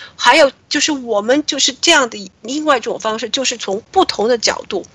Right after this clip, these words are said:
有可能是从这个，呃，去，就是从不同的角度去推进，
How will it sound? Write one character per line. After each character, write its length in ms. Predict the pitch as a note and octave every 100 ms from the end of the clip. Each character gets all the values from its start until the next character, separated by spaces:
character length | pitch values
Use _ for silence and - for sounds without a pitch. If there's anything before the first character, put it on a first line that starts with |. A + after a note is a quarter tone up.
| _ - - - -
有 140 | - C4
可 140 | D#4+
能 180 | A#3 G3
是 220 | - A#3
从 440 | G#3 - F#3+ G3 A#3
这 160 | C4+
个， 400 | G#3 - G#2 B1 -
呃， 160 | - G#3 -
去， 240 | - D4+ - _
就 120 | -
是 160 | B3+ F#3+ - -
从 200 | - A3+
不 160 | B3+ D4+
同 140 | -
的 80 | A#3+
角 220 | A#3 -
度 120 | - A3
去 240 | - -
推 420 | F#3+ - C#4+ D4+
进， 240 | D4 C#4